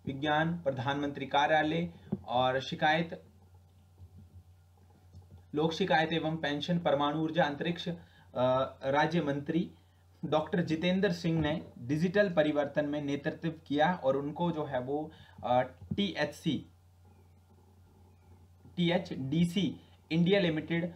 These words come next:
को जो है वो बेहतर प्रदर्शन करने के लिए ये अवार्ड जो है वो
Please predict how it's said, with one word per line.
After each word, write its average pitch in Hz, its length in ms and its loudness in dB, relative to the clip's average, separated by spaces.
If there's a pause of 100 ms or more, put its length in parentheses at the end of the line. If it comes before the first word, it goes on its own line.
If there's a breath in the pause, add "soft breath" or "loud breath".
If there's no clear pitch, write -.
(160 loud breath)
को 143 140 0
जो 147 100 -2
है 135 160 0
वो 160 240 -2
बेहतर 143 560 0
प्रदर्शन 147 500 0
करने 131 280 -4
के 131 140 -8
लिए 147 300 -4
ये 123 120 -2
अवार्ड 123 400 -2
जो 117 120 -10
है 113 140 -10
वो 160 280 -8